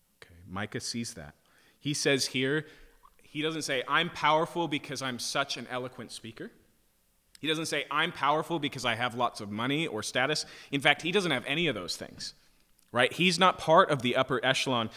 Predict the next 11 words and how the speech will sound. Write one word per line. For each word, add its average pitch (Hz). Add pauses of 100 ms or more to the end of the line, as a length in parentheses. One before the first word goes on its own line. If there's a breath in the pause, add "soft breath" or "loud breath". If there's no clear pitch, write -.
(120)
He's 165
not 175
part 165
of 180
the 143
accepted 135
community. 127 (200 loud breath)
He 190
is 165
an 139
outsider, 110